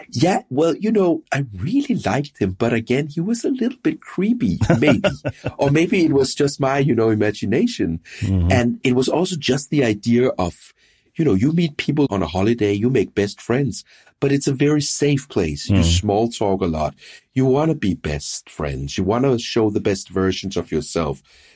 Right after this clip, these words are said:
Speaker 1: You know, it's only a holiday. But the problem is if you see each other in a more private space,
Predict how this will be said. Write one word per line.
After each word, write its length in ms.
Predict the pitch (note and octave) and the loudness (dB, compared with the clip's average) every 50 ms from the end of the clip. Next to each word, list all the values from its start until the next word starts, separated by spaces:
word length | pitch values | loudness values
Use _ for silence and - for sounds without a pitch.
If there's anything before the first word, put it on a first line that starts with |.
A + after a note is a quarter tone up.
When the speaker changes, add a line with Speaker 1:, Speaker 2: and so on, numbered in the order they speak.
| _ _ - | _ _ -2
Speaker 1:
You 100 | A#2+ B2+ | 0 2
know, 180 | A#2+ G#2 G2+ - - | 2 2 0 -2 -4
it's 120 | - - - | -12 -8 -2
only 300 | - A#2 A2+ A#2 A2+ A#2 | -2 0 2 2 2 2
a 80 | A2 G2+ | 2 0
holiday. 600 | G#2 A#2 A#2 A#2+ B2 B2 B2 E2+ D#2 D2+ D2+ D#2+ - - - - - _ - - | 0 0 0 0 0 0 -2 -2 -4 -4 -4 -8 -12 -18 -20 -20 -20 _ -12 -6
But 120 | - G#2+ - | -6 -6 -6
the 60 | G2 - - | -6 -12 -10
problem 520 | - - C3 C3 D3 D#3 - - C#3 A2+ | -6 -2 -2 0 -2 -2 -4 -4 -2 0
is 240 | G#2 G2+ G2 - - | 0 0 0 -2 -6
if 140 | G2+ - G2 | -6 -4 -4
you 60 | F#2+ | -6
see 260 | - - - B2+ B2+ B2 | -4 -4 -2 0 0 0
each 160 | B2 B2 - | 0 0 0
other 220 | A#2+ G#2 F#2+ G2+ G2+ | 0 0 2 2 2
in 180 | F#2+ F#2 F#2 F#2 | 2 2 2 0
a 80 | F2+ | 0
more 220 | F2 F2+ F2 F2+ F2 | 0 0 -2 -2 -2
private 580 | - - - - G#2+ G#2+ B2+ D3 E3+ C3 - | -6 -8 -6 -4 -2 0 0 0 -2 -2 -4
space, 640 | - - - - D#2+ D2 C#2+ C#2+ - - - - - | -6 -10 -8 -6 -6 -4 -4 -6 -6 -8 -10 -10 -12